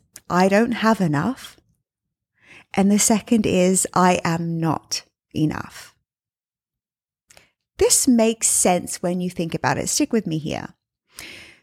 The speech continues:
So often we're striving, right? We want more, more, more, new car, new home, second home, new clothes,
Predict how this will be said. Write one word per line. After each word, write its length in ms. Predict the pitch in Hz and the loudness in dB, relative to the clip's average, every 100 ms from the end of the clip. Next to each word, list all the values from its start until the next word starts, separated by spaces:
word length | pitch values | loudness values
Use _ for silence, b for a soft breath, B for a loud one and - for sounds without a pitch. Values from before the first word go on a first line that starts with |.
| - | -8
So 240 | - 302 | 2 4
often 280 | 277 285 269 | 4 2 2
we're 100 | 196 | 4
striving, 560 | - - 196 175 165 147 | 2 2 2 2 2 0
right? 180 | 156 - | 0 2
We 80 | |
want 200 | 180 165 | 2 2
more, 200 | 196 226 | 0 0
more, 240 | 220 202 190 | 0 0 0
more, 300 | 175 151 156 | 0 0 0
new 240 | 202 240 | 0 0
car, 320 | 240 202 160 | 0 2 2
new 240 | 175 202 220 | 2 -2 0
home, 340 | 202 151 160 | 2 2 0
second 420 | 147 226 226 214 | -2 -2 0 0
home, 340 | 196 156 151 185 | 2 2 0 -2
new 180 | 226 240 | -2 -2
clothes, 600 | - 196 165 156 - | -2 0 0 0 -6